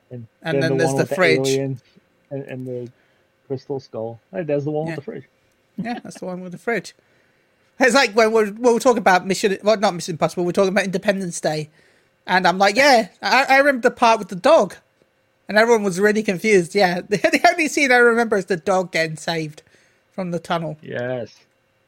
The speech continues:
Speaker 1: Yes.
Speaker 2: <laughs>
Speaker 1: All that matters.
Speaker 2: Yeah. Uh, so, anyway, Indiana Jones, it's not coming to P S five. But, you know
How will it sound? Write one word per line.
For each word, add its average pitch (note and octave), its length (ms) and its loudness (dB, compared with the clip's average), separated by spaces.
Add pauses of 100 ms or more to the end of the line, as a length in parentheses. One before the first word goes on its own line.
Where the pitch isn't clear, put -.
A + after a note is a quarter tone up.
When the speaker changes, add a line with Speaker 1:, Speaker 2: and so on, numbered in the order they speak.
Speaker 1:
Yes. A2 540 -10 (160)
Speaker 2:
<laughs> - 260 -6 (1300)
Speaker 1:
All - 80 -14
that A2+ 160 -2
matters. C3 300 -6 (880)
Speaker 2:
Yeah. A#3 200 -6 (840)
Uh, G3 440 -6 (1500)
so, E3+ 120 -6
anyway, D#3+ 600 -2 (580)
Indiana F#3 360 2
Jones, D#3+ 320 0
it's D3 140 -12
not E3+ 140 -8
coming E3+ 200 -6
to E3+ 80 -8
P F3 160 -2
S D#3+ 140 -6
five. D#3+ 360 -2 (1300)
But, D4 100 -2
you E4 100 0
know C4 300 4